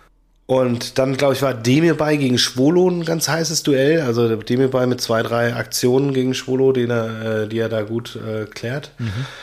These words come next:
Speaker 1: Und dann kommt ein Sechzehnjähriger. Dann kommt ein Sechzehnjähriger für Leverkusen ins Spiel. Ich glaube, irgendwas Bravo oder so. Da hab ich mir mal gedacht, so, sechzehn? Dann kann ja auch, äh,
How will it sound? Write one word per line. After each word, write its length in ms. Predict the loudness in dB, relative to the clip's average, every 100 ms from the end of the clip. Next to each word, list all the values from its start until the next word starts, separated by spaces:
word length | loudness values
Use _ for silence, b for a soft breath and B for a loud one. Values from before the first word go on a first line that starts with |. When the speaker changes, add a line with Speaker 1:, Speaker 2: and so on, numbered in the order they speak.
| B B _ _ _ -4
Speaker 1:
Und 800 | 0 2 4 4 2 0 -4 -10 -6
dann 180 | -4
kommt 200 | 0 -2 -2
ein 140 | -4
Sechzehnjähriger. 960 | -2 -2 -4 -2 0 -2 -4 -10 -10 -8 -8 B B B B _ _ _ _
Dann 140 | -14 -6
kommt 220 | -6 -6
ein 160 | -10
Sechzehnjähriger 840 | -6 -6 -4 -4 -2 -2 -4 -6 -8
für 220 | 0 0
Leverkusen 600 | 2 0 -2 -4 -8 -8
ins 100 | -8
Spiel. 340 | -8 -6 -6 B B B B
Ich 80 |
glaube, 280 | -10 -4 -4
irgendwas 420 | -4 -4 -4 -8
Bravo 600 | -12 -8 -6 -6 -6 -6 -6
oder 220 | -8 -8
so. 300 | -6 -8 -10 b b b b b b _
Da 80 | -10
hab 80 | -8
ich 60 | -6
mir 60 |
mal 160 | -8 -8
gedacht, 180 | -10 -12
so, 140 | -14 -14
sechzehn? 1000 | -16 -12 -10 -8 -10 -6 -4 -2 -4 -6 -8
Dann 220 | -8 -8
kann 180 | -6 -4
ja 220 | -4 -2
auch, 300 | -4 -6 -12
äh, 540 | -10 -8 -6 -8 -10